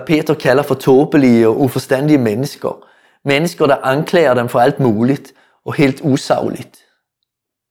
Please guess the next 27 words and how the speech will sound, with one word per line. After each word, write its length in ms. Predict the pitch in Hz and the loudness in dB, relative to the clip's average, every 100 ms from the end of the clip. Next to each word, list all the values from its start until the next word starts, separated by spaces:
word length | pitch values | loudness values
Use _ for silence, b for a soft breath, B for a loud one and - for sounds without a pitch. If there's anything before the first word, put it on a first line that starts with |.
| _ _ _ _ _ _ _ _ - | _ _ _ _ _ _ _ _ -4
Men 100 | 131 | -2
i 40 | |
stedet 420 | 139 - 139 180 | -2 0 2 0
for 180 | - 147 | -2 -2
at 80 | 135 | -2
spørge 380 | - 131 117 143 | -2 0 2 0
sig, 420 | - 120 110 110 b b b b b | 0 -2 -2 -4 b b b b b
"Hvordan 320 | - 131 160 | -2 0 0
kan 140 | - 139 | -2 -2
vi 60 | |
beskytte 480 | 120 123 - 190 185 | 0 -2 0 2 2
os 140 | 175 143 | 0 -2
selv 300 | - 151 143 | 0 -2 -2
fra 160 | - | -6
dem, 340 | 123 123 120 - - | -2 -2 -4 -12 -4
der 100 | 127 | 0
er 80 | 123 | 2
ude 260 | 131 170 | 4 4
efter 280 | 131 123 120 | 2 -2 -8
os?" 360 | 110 110 _ _ _ _ _ _ _ _ | -10 -12 _ _ _ _ _ _ _ _
spørger 460 | _ - 139 143 151 | _ -4 0 2 2
det, 280 | 135 123 127 _ _ _ _ _ _ _ _ | 0 -4 -8 _ _ _ _ _ _ _ _
"Hvordan 320 | - 156 156 165 | -6 -2 -2 -2
kan 140 | 170 | -2
vi 60 | 143 | 0
vise 360 | 120 135 147 | 0 -2 -2
dem 240 | 131 120 | -2 -4